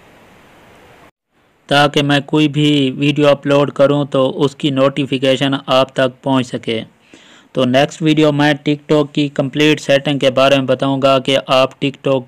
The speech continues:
की सेटिंग किस तरह कर सकते हैं कि आपका TikTok अकाउंट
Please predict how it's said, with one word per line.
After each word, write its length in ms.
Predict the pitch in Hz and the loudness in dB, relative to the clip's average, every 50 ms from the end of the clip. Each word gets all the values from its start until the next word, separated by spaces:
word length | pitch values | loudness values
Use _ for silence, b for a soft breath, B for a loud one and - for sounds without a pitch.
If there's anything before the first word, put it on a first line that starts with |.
| _ | _
की 140 | - 135 131 | -6 -6 -6
सेटिंग 440 | 123 - 135 135 131 127 139 131 123 | -6 -4 -4 -4 -2 -2 -4 -6 -4
किस 240 | 131 135 135 131 - | -2 -2 -2 -2 -2
तरह 160 | 135 135 127 113 - | -2 -2 -2 0 0
कर 160 | 131 123 120 | -2 -2 -2
सकते 300 | - - 127 - _ 127 120 | -4 -8 -14 -10 _ -8 -6
हैं 280 | 117 117 113 117 117 B B B B B B B B - | -6 -6 -8 -8 -12 B B B B B B B B -2
कि 140 | 139 135 139 - - - | 0 0 0 -2 -2 -2
आपका 680 | 143 139 139 139 139 _ - 143 139 135 135 131 127 135 B B B B B B _ - | 0 2 2 0 -2 _ 0 2 4 4 4 2 0 -2 B B B B B B _ -4
TikTok 420 | 151 143 143 - 156 143 135 135 - | -4 -4 -2 0 0 0 0 0 0
अकाउंट 500 | 135 131 - 139 139 139 143 127 - | -2 0 2 0 2 2 0 -4 -6